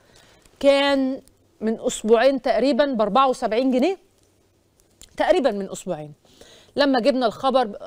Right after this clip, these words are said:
برضو كان من انفستنج، لما قال لك إن مصر فيها خمس أسعار، وقال لك في السعر الرسمي والسعر اللي في السوق السوداء، في سعر الحديد، في سعر الذهب،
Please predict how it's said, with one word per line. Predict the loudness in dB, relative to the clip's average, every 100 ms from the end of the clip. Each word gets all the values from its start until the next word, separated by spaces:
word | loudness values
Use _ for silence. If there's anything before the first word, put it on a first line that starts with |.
| -12
برضو | -2 0 0 -4
كان | -4 -2
من | -4
انفستنج، | -6 -4 -4 -6 -10 -16 -20 _ _ -12
لما | -10 -4
قال | -2
لك | -2 -4
إن | -8
مصر | -6 -6 -8 -10
فيها | -6 -6 -6
خمس | -6 -6 -6 -10
أسعار، | -12 -4 -2 -2 -4 -12 -20 -12 -4
وقال | 0 0
لك | 0
في | -2 0 2 0
السعر | 0 -2 0 -4
الرسمي | -2 -2 0 -4 -2
والسعر | -4 -4 -4 -4 -4
اللي | -6
في | -8
السوق | -12 -8 -8
السوداء، | -6 2 4 6 2 -2
في | -6 -8 -6
سعر | -4 -4 -4
الحديد، | -6 -6 0 2 2 0
في | -6 -10
سعر | -6 -8 -6 -6
الذهب، | 0 2 2 -2